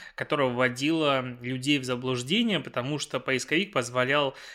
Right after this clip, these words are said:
частным медицинским клиникам использовать в качестве ключевых слов названия крупных государственных больниц. По факту это произошло через день после того, как,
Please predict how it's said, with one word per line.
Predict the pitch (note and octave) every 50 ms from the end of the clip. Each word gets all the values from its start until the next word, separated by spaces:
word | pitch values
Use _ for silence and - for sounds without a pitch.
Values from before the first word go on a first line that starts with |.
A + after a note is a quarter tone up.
| - -
частным | - - D#3 D3+ C#3 - - C#3 C3
медицинским | B2+ B2 C3 C3 - - D#3+ D#3 D3 D3+ - - - C3 B2
клиникам | A#2 - D3 D3+ F3+ F#3+ F3+ E3+ - C3+ C3
использовать | B2 - - - D3+ D3+ C#3 C#3 C3 B2+ B2 -
в | - -
качестве | - C#3+ C#3+ C#3 - - - C3+
ключевых | - - B2 A#2+ - - C#3+ C#3+ C3 B2
слов | - - D3+ F#3 G3 G3+ -
названия | C#3+ B2 A#2+ B2+ D3+ E3 D3+ C#3 B2
крупных | - - D#3+ E3 - D3+ B2+ A#2+
государственных | B2 - - C#3 B2+ C#3+ D3 - - C3+ B2+ B2+
больниц. | B2 B2+ B2+ C3 C3+ B2 A2 - - - _ - - - - - - -
По | - D#3
факту | - - G#3 A#3 A#3 - -
это | F3 E3+ E3+
произошло | D3 C#3+ C3+ C3 C3 C3+ B2+ - - E3+ D#3
через | - - C#3 B2+ B2
день | C#3+ E3+ G3 G3 -
после | - B2+ - - -
того, | - C3+ C3 C#3+ D3+ D3 C3+
как, | - - C3+ C3 B2 B2 -